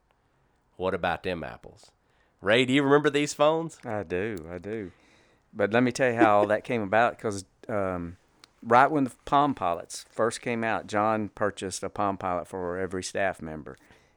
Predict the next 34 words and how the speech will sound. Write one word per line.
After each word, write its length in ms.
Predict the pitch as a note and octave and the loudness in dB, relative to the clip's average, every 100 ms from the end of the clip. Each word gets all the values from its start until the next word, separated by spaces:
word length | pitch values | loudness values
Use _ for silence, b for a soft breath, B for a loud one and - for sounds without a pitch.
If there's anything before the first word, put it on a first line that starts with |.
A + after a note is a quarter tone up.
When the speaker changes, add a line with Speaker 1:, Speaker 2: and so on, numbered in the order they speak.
| b - | b -6
Speaker 2:
And, 300 | F#2 F#2+ G2 | -4 -2 0
you 80 | |
know, 140 | F#2+ F2+ | 0 0
before 520 | F#2+ G2 - C#3+ A#2+ | -2 -6 0 2 2
the 80 | G2+ | 2
Palm 260 | B2 C#3 | 0 0
Pilot, 360 | C3 F#2+ G2 F2+ | 2 2 2 0
you 140 | A#2 | -4
know, 160 | G2+ F#2 | -2 -2
we 220 | F#2 G#2 | -2 -2
would 160 | G#2 F2+ | -2 -4
come 200 | G2 F#2 | -4 -4
to 120 | F2+ | -6
staff 340 | - F#2+ G#2 | -2 0 0
meetings 360 | F2+ E2 F2 D#2+ | -4 -10 -10 -10
with 160 | E2+ E2+ | -8 -6
our 120 | E2 | -6
little 260 | E2+ E2 - _ _ - | -6 -8 -14 _ _ -16
Speaker 1:
<laughs> 240 | - _ - | -16 _ -8
Speaker 2:
pencil 460 | G2 - F2+ F2 | -8 -6 -8 -8
and 180 | E2+ D2+ - - | -8 -10 -10 0
pad 420 | F#2 F2 F2 F2 | 2 4 2 0
Speaker 1:
Uh-huh. 240 | E2+ F2+ | -2 -4
Speaker 2:
and, 100 | G#2+ b b - | -6 b b -8
you 100 | F2+ | -8
know, 220 | E2 F2 | -6 -6
and 100 | E2+ | -6
our 120 | E2 E2 | -6 -6
little 300 | F2+ F2 - - | -6 -6 -10 -8
paper 320 | G2 F#2 F2+ | -6 -4 -6
calendar 580 | - F2+ E2+ F2 E2+ E2+ | -4 -4 -2 -4 -6 -6
and 120 | D#2+ | -6
all 160 | E2+ D#2+ | -6 -4
that. 320 | F#2 F#2+ - | -2 0 -2